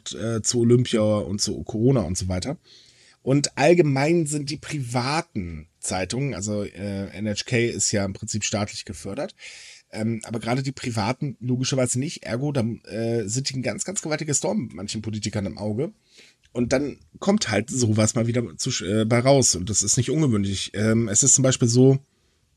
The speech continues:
ähm, dass, äh, sehr gerne auch Akkreditierungen einfach rotzfrech zurückgezogen werden und dann halt eben ein Reporter mal nicht zu irgendeiner Presseveranstaltung darf, weil eben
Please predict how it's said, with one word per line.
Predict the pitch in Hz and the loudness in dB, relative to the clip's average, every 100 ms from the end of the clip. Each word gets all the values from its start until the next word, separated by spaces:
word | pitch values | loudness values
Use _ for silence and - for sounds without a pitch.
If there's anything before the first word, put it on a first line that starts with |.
| _ _ _ _ _ _ _ - - | _ _ _ _ _ _ _ -16 0
ähm, | 117 123 123 123 123 - - - - - - _ - | 4 6 6 6 4 0 -18 -20 -20 -20 -20 _ 2
dass, | 131 123 120 - - - | 6 8 6 6 4 2
äh, | 117 117 | 0 2
sehr | 123 127 | 4 4
gerne | 135 120 | 4 2
auch | - | -4
Akkreditierungen | 123 - 131 120 190 196 127 | -2 4 4 6 4 4 2
einfach | 104 113 131 | -2 -4 -2
rotzfrech | 135 - 123 | -2 -4 -4
zurückgezogen | 131 147 143 - 104 92 | -4 -2 0 0 -2 0
werden | 92 92 139 | 0 0 -2
und | 127 | -2
dann | 131 127 | 0 2
halt | 139 | 2
eben | 127 113 | 0 -4
ein | 104 120 | 0 2
Reporter | 127 135 147 | 2 0 0
mal | 170 202 | 2 4
nicht | 226 - - - - | 4 2 -6 -10 -8
zu | - | -4
irgendeiner | 135 107 104 98 | -2 -2 0 -4
Presseveranstaltung | 95 110 98 101 95 - 101 101 101 | -2 -2 -2 -4 -4 -2 -2 0 0
darf, | 98 131 - - - - - | 2 2 -2 -16 -20 -20 0
weil | 113 123 | 2 4
eben | 135 135 | 2 0